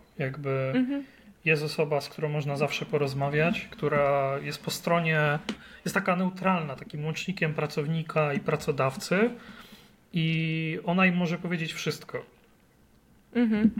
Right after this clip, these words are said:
Speaker 1: Więc to, to według mnie działa to świetnie i na pewno wspiera, e, pracowników psychicznie.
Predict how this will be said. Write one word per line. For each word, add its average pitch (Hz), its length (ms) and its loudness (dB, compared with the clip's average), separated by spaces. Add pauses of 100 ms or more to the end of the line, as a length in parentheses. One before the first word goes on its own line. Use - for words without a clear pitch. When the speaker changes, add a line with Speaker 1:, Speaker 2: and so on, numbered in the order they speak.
(320)
Speaker 1:
Więc 135 560 -2
to, - 100 -4
to 214 220 -8
według 160 360 2
mnie 165 280 4 (680)
działa 151 260 4
to - 100 -6
świetnie 160 460 -2
i 156 80 -4
na 143 100 -4
pewno 143 340 2
wspiera, 135 800 0 (640)
e, 139 600 0 (320)
pracowników 151 720 0
psychicznie. 147 600 -2